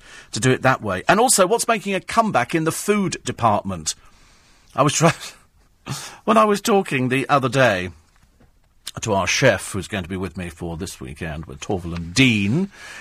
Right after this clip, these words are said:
uh, it was very interesting. We would, I said, um, I said at one point, I said, I'm, I,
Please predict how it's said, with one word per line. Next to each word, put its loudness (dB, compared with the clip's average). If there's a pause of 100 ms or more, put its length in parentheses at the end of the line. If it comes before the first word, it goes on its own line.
(140)
uh, 6
it -6
was -6
very 4
interesting. -2
We -2
would, -4
I 8
said, 0
um, 2 (180)
I -6
said 0
at -4
one 4
point, 0
I -2
said, -2
I'm, 2
I, 2